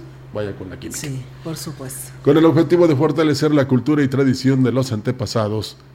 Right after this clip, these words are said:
Speaker 1: la Secretaría de Educación del Gobierno del Estado instruyó a todas las escuelas de la Huasteca a realizar festivales alusivos al Chantolo durante este treinta y uno de octubre y uno de noviembre, ya que el dos y el tres son festivos,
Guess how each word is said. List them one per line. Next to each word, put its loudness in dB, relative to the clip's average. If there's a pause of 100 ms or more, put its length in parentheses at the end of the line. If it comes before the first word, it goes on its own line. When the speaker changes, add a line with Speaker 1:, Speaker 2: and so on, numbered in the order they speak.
Speaker 1:
la -4
Secretaría 0
de 2
Educación 0
del 0
Gobierno 0
del 0
Estado -2
instruyó 0
a 0
todas 0
las -2
escuelas 0
de 0
la -4
Huasteca -2 (380)
a -4
realizar 0
festivales 0
alusivos -2
al -2
Chantolo -2
durante -2
este -2
treinta -4
y -2
uno 0
de 0
octubre 0
y 0
uno 0
de 0
noviembre, 2 (380)
ya 2
que 0
el 0
dos 2
y 2
el 0
tres 0 (380)
son -18
festivos, -8